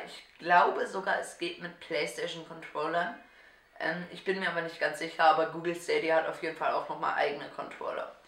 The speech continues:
Dann, ähm, gibt es halt zwölf Spiele, die man sich auswählen kann.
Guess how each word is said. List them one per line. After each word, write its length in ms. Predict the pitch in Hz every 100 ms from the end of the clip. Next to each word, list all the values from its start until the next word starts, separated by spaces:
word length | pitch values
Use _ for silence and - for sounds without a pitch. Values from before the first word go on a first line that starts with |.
| - - - - _
Dann, 320 | - 165 - - -
ähm, 280 | 208 202 196 -
gibt 220 | 202 202
es 160 | - -
halt 240 | 175 -
zwölf 340 | - 175 170 -
Spiele, 260 | - 190
die 120 | 190 190
man 180 | 185
sich 180 | 180 -
auswählen 480 | 160 170 180 180 190 -
kann. 260 | 185 233